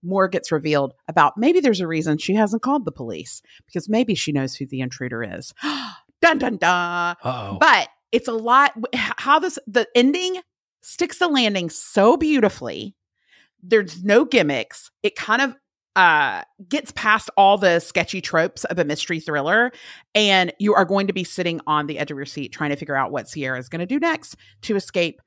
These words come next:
Speaker 1: this intruder. It's so good, but it's not for people who love love. You are gonna be, if you, if you get annoyed by love, you're gonna love this book. Like,
Speaker 2: Okay.
Speaker 1: love it.
Speaker 2: This
Speaker 1: Yeah.
Speaker 2: is, you've got options. I think that's great.
Speaker 1: You've
Speaker 2: It's
Speaker 1: got
Speaker 2: like a read
Speaker 1: options, yeah.
Speaker 2: option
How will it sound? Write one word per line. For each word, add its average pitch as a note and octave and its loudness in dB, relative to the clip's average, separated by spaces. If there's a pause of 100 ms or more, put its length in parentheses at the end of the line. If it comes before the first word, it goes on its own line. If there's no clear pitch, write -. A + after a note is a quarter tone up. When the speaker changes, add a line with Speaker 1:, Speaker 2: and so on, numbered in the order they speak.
(160)
Speaker 1:
this E3+ -6
intruder. C#3+ -4 (180)
It's F#3+ -6
so E3 4
good, C3+ -2 (180)
but - 2
it's F#3+ -4
not E3+ 6
for D#3+ -6
people C#3+ -6 (160)
who F#3 -2
love C#3 -4
love. C2+ -12 (240)
You E3 -6
are D3 0 (160)
gonna C3+ -4
be, C#3 -8
if E3 -6
you, A#3 6
if G#3 2
you D#4 4
get C#4 0
annoyed F#3+ 0
by D4 2
love, D#4+ 0 (340)
you're D#3 -4
gonna C#3 -8
love A#2+ -6
this A2 -16
book. - -18 (340)
Like, A3 -10
Speaker 2:
Okay. C3 4
Speaker 1:
love E3+ 0
it. - -18 (420)
Speaker 2:
This E3+ 4
Speaker 1:
Yeah. D#3 0
Speaker 2:
is, D3+ -2
you've D3+ 2
got D#3 6
options. G2+ 2
I C3 2
think C#3+ 2
that's B2 0
great. - 0
Speaker 1:
You've C#4+ -2
Speaker 2:
It's F#4 2
Speaker 1:
got F4+ 6
Speaker 2:
like A#2 -2
a - 0
read E3+ 4
Speaker 1:
options, G#2 -2
yeah. D#3 0
Speaker 2:
option F#2+ -10